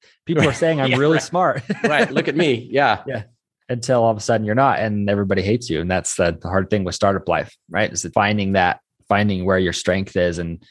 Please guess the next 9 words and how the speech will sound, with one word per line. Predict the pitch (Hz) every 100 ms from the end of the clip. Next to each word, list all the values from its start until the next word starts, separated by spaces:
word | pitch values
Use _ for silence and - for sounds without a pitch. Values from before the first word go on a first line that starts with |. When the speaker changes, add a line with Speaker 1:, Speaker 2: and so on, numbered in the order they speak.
| _
Speaker 1:
getting | 110 101
off | 95 104
the | -
treadmill | - 90 82 90 85
and | 80 87 _ _ _
actually | - 92 92
moving | 85 80
forward. | - 95 80
<laughs> | -